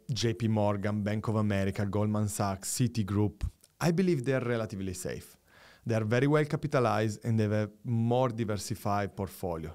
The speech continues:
s-, and also stable deposit base from retailers. These big banks were also the most affected by regulation introduced post two oh eight financial crisis and are subject to the strictest requirement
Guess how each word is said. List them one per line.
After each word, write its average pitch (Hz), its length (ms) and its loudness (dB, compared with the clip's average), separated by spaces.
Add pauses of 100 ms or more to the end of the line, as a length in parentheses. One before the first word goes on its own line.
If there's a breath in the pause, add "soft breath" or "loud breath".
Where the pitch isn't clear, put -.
(160)
s-, - 160 -10 (100)
and 123 180 0
also 156 260 -2
stable 156 560 0
deposit 113 600 0
base 110 400 2
from 107 200 -2
retailers. 90 640 -8 (480 loud breath)
These 107 180 0
big 110 280 0
banks 117 340 4
were 110 200 4
also 120 260 0
the 113 80 0
most 117 260 0
affected 117 600 -2
by 104 120 2
regulation 104 540 0
introduced 101 500 -2
post 107 300 -4
two 117 140 0
oh 110 80 2
eight 110 200 -2
financial 101 460 -2
crisis 104 580 2 (360 loud breath)
and 127 160 2
are 165 60 0
subject 156 500 0
to 147 80 -4
the 139 80 0
strictest - 680 -4
requirement 107 640 -2